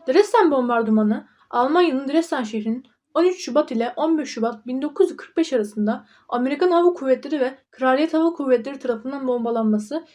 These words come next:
İkinci Dünya Savaşı'nın tartışmalı olaylarından biridir. İkinci Dünya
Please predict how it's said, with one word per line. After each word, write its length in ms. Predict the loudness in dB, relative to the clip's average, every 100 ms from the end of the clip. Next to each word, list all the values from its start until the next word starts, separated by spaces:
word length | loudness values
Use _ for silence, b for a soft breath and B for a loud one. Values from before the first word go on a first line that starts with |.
| b
İkinci 380 | -10 -2 0 0
Dünya 260 | 0 -4 -2
Savaşı'nın 400 | -4 -4 -10 -10
tartışmalı 440 | -8 -8 -8 -2
olaylarından 500 | 0 0 -2 -6 -6
biridir. 440 | -6 -6 -8 -16 _ _ _ _ b b
İkinci 360 | -8 2 4 6
Dünya 200 | 6